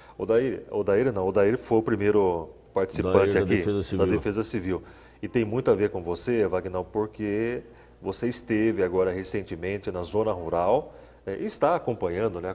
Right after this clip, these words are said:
Speaker 1: desde o seu, da sua eleição aqui, está acompanhando o trabalho na zona rural. E o Odair me dizia de muitos problemas que ocorreram na zona rural, inclusive caiu ponte, você mesmo foi lá de, em loco lá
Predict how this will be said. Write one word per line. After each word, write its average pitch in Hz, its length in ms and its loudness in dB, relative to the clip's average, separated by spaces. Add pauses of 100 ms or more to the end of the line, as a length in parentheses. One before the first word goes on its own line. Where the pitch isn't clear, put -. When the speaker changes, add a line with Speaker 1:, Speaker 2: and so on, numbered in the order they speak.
(140)
Speaker 1:
desde 107 240 -2
o - 20 -12
seu, 87 460 -6
da 87 100 -8
sua 101 180 -4
eleição 90 440 -4
aqui, 139 300 -6 (360)
está 101 180 -6
acompanhando 95 640 -8
o 90 60 -8
trabalho 90 340 -8
na 92 100 -8
zona 98 220 -6
rural. 117 340 0
E 139 40 -2
o 151 80 0
Odair 139 340 2
me 135 100 -6
dizia 117 560 -2
de 87 140 -8
muitos 107 240 -10
problemas 98 680 -2
que 85 360 -8
ocorreram 90 600 -2 (500)
na 92 80 -6
zona 92 240 -4
rural, 104 420 0
inclusive 117 420 -6
caiu 98 260 0
ponte, 117 520 0
você 90 340 -6
mesmo 101 300 -2
foi 95 400 -2
lá 92 260 -2
de, 87 120 -6
em 90 180 -10
loco 101 400 2
lá 98 260 0